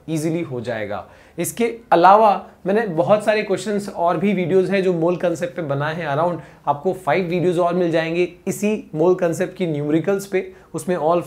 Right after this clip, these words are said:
formulas and all सब कुछ डिस्कस किया हुआ है। अगर आपने वो नहीं देखा तो आप देख सकते हो, otherwise स्टार्ट करते हैं with the first one,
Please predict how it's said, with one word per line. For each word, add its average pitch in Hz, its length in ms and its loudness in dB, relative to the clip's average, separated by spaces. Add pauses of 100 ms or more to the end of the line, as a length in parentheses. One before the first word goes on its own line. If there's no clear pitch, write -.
formulas 156 400 0
and 160 80 -4
all 165 100 -6
सब 160 200 -10
कुछ 156 120 -4
डिस्कस 151 380 -6
किया 165 160 0
हुआ 160 200 2
है। 170 80 -10 (320)
अगर 151 200 4
आपने 165 300 0
वो 165 140 0
नहीं 156 280 -2
देखा 160 220 -4
तो 156 120 -4
आप 156 100 -2
देख 139 240 -4
सकते - 340 -6
हो, - 120 -2 (340)
otherwise 214 500 6 (260)
स्टार्ट 220 380 6
करते 226 320 4
हैं 226 240 -2 (240)
with 165 180 2
the 185 100 4 (360)
first 262 400 4
one, 185 160 2